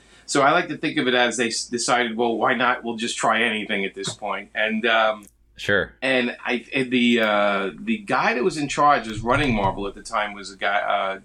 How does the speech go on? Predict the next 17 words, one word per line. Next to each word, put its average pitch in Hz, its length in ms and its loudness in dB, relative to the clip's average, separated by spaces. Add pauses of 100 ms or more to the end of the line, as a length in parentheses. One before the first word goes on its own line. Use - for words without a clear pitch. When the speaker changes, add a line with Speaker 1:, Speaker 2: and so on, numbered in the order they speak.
Speaker 1:
a 98 300 -18
wonderful 143 340 -2
guy 98 160 -4
named 95 200 -8
Jo-, 113 320 0
Joe 113 200 -2
Calamari. 95 680 -2 (760)
And, 110 480 0
uh, 104 140 0
we 107 80 -4
call 123 160 -2
him 104 100 -4
Joey 98 260 0
Squid, 92 360 -4
obviously. 92 640 -2
And, 113 240 2
um, 110 300 2